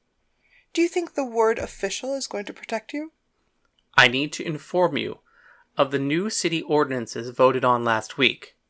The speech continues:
Speaker 2: It goes into effect today."
Speaker 1: "Sit down, Richard. That's an order," Lady Venus insisted. The sheriff sat in the chair she indicated.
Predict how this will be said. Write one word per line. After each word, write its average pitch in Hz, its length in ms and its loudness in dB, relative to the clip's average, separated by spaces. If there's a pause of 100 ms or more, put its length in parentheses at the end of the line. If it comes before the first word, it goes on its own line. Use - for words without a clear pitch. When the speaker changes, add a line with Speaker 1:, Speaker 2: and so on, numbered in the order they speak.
(460)
Speaker 2:
It - 120 -12
goes 143 260 4
into 175 220 0
effect - 560 2
today." 120 520 0 (680)
Speaker 1:
"Sit - 240 0
down, 139 300 -4
Richard. 135 540 -10 (680)
That's 180 240 -6
an 165 80 -14
order," 139 420 -12 (880)
Lady 208 300 -4
Venus 175 360 -10
insisted. - 800 -12 (680)
The 254 80 -4
sheriff 302 420 2
sat - 380 -2
in 240 80 -6
the 269 80 -6
chair 175 320 -4
she 180 240 -6
indicated. 175 640 -12